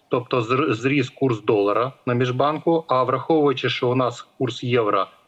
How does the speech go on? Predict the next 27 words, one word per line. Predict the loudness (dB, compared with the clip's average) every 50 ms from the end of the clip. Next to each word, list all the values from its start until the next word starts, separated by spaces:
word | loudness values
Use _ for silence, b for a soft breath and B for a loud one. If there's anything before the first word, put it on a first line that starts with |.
| _ _ _ _ -2
е, | 0 0 2 2 0 -2 -4 -4 -2
п-, | 0 2 2 2 2 0 0 -2
прив'язаний | -2 -2 0 0 0 0 0 0 -2 -2 -2 -2
зараз | 0 0 0 0 0 -2 -4 -4
до | 0 2 2 2 2 0 _ _
пари | -2 0 2 2 0 0
євро-долар | 0 0 0 0 0 0 0 2 2 2 2 2
на | 0 -2
міжнародному | -2 -2 0 0 2 2 2 0 0 0 0 2
ринку, | 2 2 0 0 -2 -4
то | -2 -2 -2 -2
просто | 0 -2 -2 0 -2 -2 -2
через | 0 -2 0 0 -2 -2
простий | -2 -4 -4 -4 -2 0 0 0
перерахунок | 0 0 0 0 2 0 0 0 0 -2 0 0 0 0 -2 -2 -2
курсу | -2 -2 -2 -2 -6 -2
долара | 2 2 4 4 4 4 2 0 0 -2 -6 -4
до | 0 0 2 2
гривні, | 2 2 2 2 2 2 0 0 0
яка, | 0 0 0 0 0
який | 0 0 0 0 0 0 0 0
зараз | 0 0 0 0 0 0 0
зріс, | 0 0 0 2 0 0 -4 -6 -6
зріс, | -4 -2 0 2 2 0 0 -4 -8 B B B B B B _
і | -2 -2
плюс | 0 2 2 2 2 2 2 0
ще, | 0 2 2 2 2 2 2 0